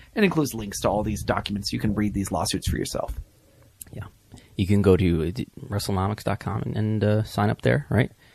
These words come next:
Speaker 1: That's
Speaker 2: And,
Speaker 1: right.
Speaker 2: uh, you, you already mentioned, right,
Speaker 1: And, uh,
Speaker 2: we're, we're doing the one dollar deal.
Speaker 1: One dollar deal, one dollar for this week. You also get last week's show available to you for just one dollar.
Speaker 2: So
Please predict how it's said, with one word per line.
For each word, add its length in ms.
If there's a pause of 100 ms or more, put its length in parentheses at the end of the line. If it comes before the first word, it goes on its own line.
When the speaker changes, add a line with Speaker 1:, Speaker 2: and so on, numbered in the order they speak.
(520)
Speaker 1:
That's 160
Speaker 2:
And, 100
Speaker 1:
right. 140
Speaker 2:
uh, 80 (140)
you, 200
you 140
already 220
mentioned, 380
right, 180
Speaker 1:
And, 100
uh, 60 (120)
Speaker 2:
we're, 80
we're 60
doing 200
the 60
one 160
dollar 300
deal. 260 (1000)
Speaker 1:
One 200
dollar 260
deal, 220
one 160
dollar 240
for 120
this 240
week. 200
You 100
also 140
get 140
last 260
week's 220
show 300 (100)
available 400
to 120
you 60
for 160
just 240
one 160
dollar. 300 (300)
Speaker 2:
So 400